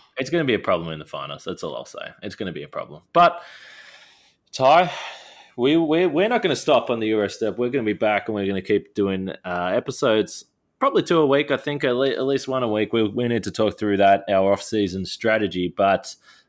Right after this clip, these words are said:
uh, for now, the season portion is done, and we don't get to recap games anymore, and that's, uh, that's pretty sad. It was a,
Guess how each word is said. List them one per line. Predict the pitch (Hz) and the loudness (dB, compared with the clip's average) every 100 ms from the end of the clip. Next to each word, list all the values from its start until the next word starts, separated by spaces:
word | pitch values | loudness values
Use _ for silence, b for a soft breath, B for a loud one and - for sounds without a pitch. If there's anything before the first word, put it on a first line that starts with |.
| - | -4
uh, | 104 104 101 104 101 98 98 - _ _ _ _ _ | 2 4 6 6 8 6 4 -2 _ _ _ _ _
for | - 135 | -4 0
now, | 123 135 151 | 2 4 2
the | 135 | 0
season | - 127 131 139 | 0 -2 -2 -4
portion | 143 139 143 | -2 -2 -2
is | 139 | -4
done, | - 143 151 | 0 2 2
and | 107 | 0
we | 113 | -2
don't | 123 | -2
get | 127 120 | -2 -4
to | 123 | -4
recap | 117 127 139 127 - _ | -2 -2 0 0 0 _
games | - 131 147 | -2 -2 0
anymore, | 147 110 98 92 | -2 0 0 0
and | 90 | 0
that's, | 107 107 - | -2 -6 -4
uh, | 120 110 101 101 | 0 4 4 4
that's | 98 113 | 0 -4
pretty | - 131 | -4 -4
sad. | - 127 120 87 _ | 0 2 2 -2 _
It | - | -4
was | 117 113 110 | 0 0 2
a, | 113 107 104 92 | 2 4 4 0